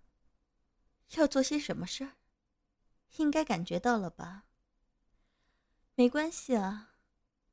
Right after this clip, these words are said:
就和你想象中的一样。鸡鸡开始有感觉了吗？不可以啊。约定过了吧？不可以做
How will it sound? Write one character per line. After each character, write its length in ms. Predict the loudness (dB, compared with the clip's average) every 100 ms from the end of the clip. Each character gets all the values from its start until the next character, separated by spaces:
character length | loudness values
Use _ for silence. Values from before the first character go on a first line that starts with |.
| _ _ 0
就 180 | 2
和 160 | 6 6
你 140 | 6
想 180 | 4 0
象 200 | 2 2
中 140 | 4 2
的 100 | 2
一 220 | -4 -8
样。 260 | -6 -8 _ _ _ _ _ _ _ _ _ _ _ -10
鸡 240 | -4 -4
鸡 500 | -4 -8 -6 -8 -14 _ _ -6
开 80 | -4
始 140 | 2
有 120 | 2
感 180 | 2 -4
觉 180 | -6 -8
了 180 | -4 -2
吗？ 240 | -2 -6 _ _ _ _ _ _ _ _ _ _ _ _ _ _ _
不 160 | -2 -2
可 220 | 2 0
以 200 | 0 -6
啊。 360 | -12 -14 -20 _ -20 _ _ _ _ _ _ _ _ _ _
约 160 | 6 6
定 160 | 6 4
过 160 | 2
了 140 | 2 -4
吧？ 460 | -10 -14 -16 _ _ _ _ _ _ _ _ _ _ _ _ _ _ _
不 160 | 2 2
可 220 | 4 4
以 200 | 4 0
做 600 | 0 0 0 -2 -8